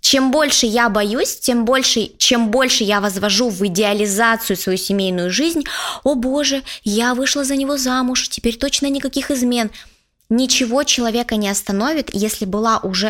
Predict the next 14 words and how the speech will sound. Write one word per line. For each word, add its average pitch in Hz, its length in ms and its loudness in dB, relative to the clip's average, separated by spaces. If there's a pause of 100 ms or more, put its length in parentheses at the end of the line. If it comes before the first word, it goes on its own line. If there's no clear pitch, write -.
одна 202 400 -2
измена, 202 520 -2 (100)
и 214 180 0
этот 247 400 -2
этап 214 420 -2
не 214 120 2
пройден. 190 560 0 (240)
Если 247 340 2
у 233 100 2
меня 254 360 2
есть 208 560 -2 (420)
страх, - 840 0
что - 300 0
он 208 420 2